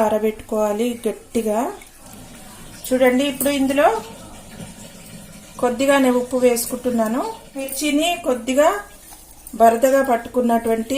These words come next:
మిర్చి, ఒక్కొక్కరు ఈ, ఈ కారం ఒక్కోలా వేసుకుంటారు. కొద్దిగా ఘాటుగానే ఉంటే బాగుంటుంది, అందుకని సగ్గుబియ్యం కూడా కొంచెం చప్పగా ఉంటాయి కదా, కొద్దిగా ఎక్కువగానే వేసుకుంటున్నాను.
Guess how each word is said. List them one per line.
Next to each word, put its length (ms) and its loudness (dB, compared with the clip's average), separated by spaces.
మిర్చి, 360 0
ఒక్కొక్కరు 460 4
ఈ, 40 0
ఈ 40 -4
కారం 320 4
ఒక్కోలా 380 2
వేసుకుంటారు. 680 -2
కొద్దిగా 300 4
ఘాటుగానే 480 4
ఉంటే 220 2
బాగుంటుంది, 680 2
అందుకని 440 0
సగ్గుబియ్యం 560 2
కూడా 240 2
కొంచెం 380 -2
చప్పగా 380 -4
ఉంటాయి 280 -6
కదా, 180 -4
కొద్దిగా 260 -2
ఎక్కువగానే 600 0
వేసుకుంటున్నాను. 640 -8